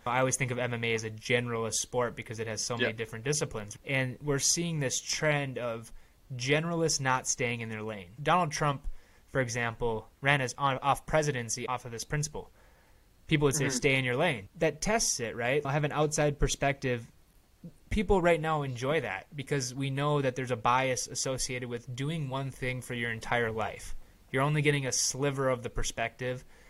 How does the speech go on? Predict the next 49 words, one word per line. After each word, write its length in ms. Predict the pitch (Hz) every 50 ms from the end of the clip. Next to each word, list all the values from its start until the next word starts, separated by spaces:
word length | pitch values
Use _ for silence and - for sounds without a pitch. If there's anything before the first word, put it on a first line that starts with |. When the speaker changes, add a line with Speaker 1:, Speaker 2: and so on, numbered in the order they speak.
| - - - - -
Speaker 1:
and 140 | 151 143 143
you 60 | 143
don't 220 | 147 180 185 160 147
know. 400 | 131 135 175 202 175 123 110 107 113
You, 180 | 120 139 143 143
you 120 | 151 156
never 260 | 151 160 175 165 160 143
know. 240 | 135 139 131 117
Like, 200 | 110 110 113 107
granted, 420 | - - 123 127 131 131 127 123 - - - - - - - - - - - - -
we've 140 | 135 131 131
never 240 | 143 147 151 147
really 280 | 143 139 135 135 131 127
seen 540 | 117 - - - - 147 143 139 139 135 127
an 140 | 143 131 90
athlete, 600 | 110 131 131 123 - - 131 123 123 120 120 - - _ _ _ - - _ -
for 140 | _ - 131
example, 360 | 127 113 123 120 120 - 120
like 80 | 113 -
Conor 220 | - 135 127 120 113 117
McGregor, 240 | 110 117 117 113 110
go 120 | 117 113 113
against 260 | 110 117 110 104 -
Floyd 260 | - 120 120 113 110
Mayweather. 320 | 110 107 107 101 98 101 107
There 120 | 156 190 185
was 300 | 160 135 127 131 131 139
probably 280 | - 156 156 143 143
zero 300 | 131 123 135 156 160 151
percent 360 | 151 143 127 - - 131 113
chance 380 | - - 131 120 117 110 110 -
of 220 | - - 139 127 120
efficiency 800 | 120 113 - - - 165 165 156 - 135 120 - - 117 117
from 180 | 110 - 123 113
Conor 320 | - - 131 127 120 117
McGregor 300 | 107 113 110 107 110 107
to 100 | - 104
even 280 | 107 113 110 107 101 104 - -
beat 220 | 127 123 117 -
him. 260 | 117 110 101 101 113 - - - - - - - - -
Speaker 2:
Mm-hmm. 220 | 165 151 156 147
Speaker 1:
But 140 | 143 147 139
there's 160 | 165 151 143
something 320 | - 180 175 165 170 147 -
interesting 580 | - 147 147 139 - 135 117 - - 123 113
about 300 | 110 104 113 113 117 113
that 180 | - 110 107 -
concept, 640 | - - 127 123 120 117 - - 107 104 104 - -
right? 320 | 120 117 113 110 110 -